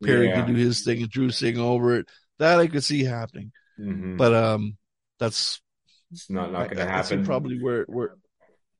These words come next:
Speaker 2: Okay. Um, what about, um, just a-, as a, as a, as a closer would be, maybe you could talk about, a little bit about maybe what we're gonna talk about next time, your current projects, just like kind of a teaser, and then this album you were talking about. Maybe you could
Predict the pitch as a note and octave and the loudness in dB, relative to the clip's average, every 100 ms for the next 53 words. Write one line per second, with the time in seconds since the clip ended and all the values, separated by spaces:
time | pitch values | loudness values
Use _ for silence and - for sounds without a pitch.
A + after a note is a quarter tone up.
0 | - G3+ G3 G#2 G2+ - - _ _ _ | 0 4 6 6 4 -2 -18 _ _ _
1 | C3+ D3+ E3+ F3 A3+ D4+ F3+ G3 - C#3 | 2 4 2 4 6 6 6 4 2 -4
2 | C3 B2 D3+ - C3+ C3 B2 B2 B2+ A#2 | -4 -4 -8 -4 -2 0 0 0 0 2
3 | A#2 A#2 G#2+ G2 - - G#2+ G2 - - | 2 2 -2 -6 -8 -6 -4 -4 -10 -8
4 | E3+ F#3+ G3+ D#3 G2+ F2 E2+ - B2 A2+ | 0 4 4 2 0 0 0 -4 -4 -4
5 | G2 A#2 A2+ A2 G#2 A#2 D#3 D#3 D3 C#3 | -4 -2 0 -2 -2 -2 -2 -2 -4 -6
6 | G2 C3+ C3+ C3+ - F2 A#2 F3 F3+ D3 | -4 -2 -2 -4 -8 -6 -2 -2 2 2
7 | G2 A2 G2+ G#2 A2 A2+ A2 G#2+ G#2+ A2 | 4 4 4 0 -2 0 -2 -2 -2 0
8 | G2+ A#2 G#2+ G2 F#2 F#2+ - - A2 G#2 | -2 0 -2 0 -2 0 -4 -4 -2 2
9 | G2 F#2+ F2+ - C3+ C3 A#2+ - A2 G#2 | 2 0 -2 -6 -2 -2 -4 -2 0 0
10 | G2 G2 F#2+ - - - G2 G2 F#2+ G2+ | 2 0 0 -6 -16 -14 -10 -10 -6 -4
11 | G3 - - C#3+ D#3 A#2+ A2+ G#2+ G#2 A2 | -4 -8 -12 -6 -4 0 2 2 0 -2
12 | A2 G#2 - - A2+ F#3+ A3+ A#2+ F#2 F2+ | -2 -4 -6 -2 4 4 4 0 0 -2
13 | E2+ - E2+ D2+ E2 C#2+ D2 D2 G2 G2 | -6 -8 -10 -10 -16 -16 -16 -10 -8 -6
14 | F#2+ G2 F#2 | -8 -8 -10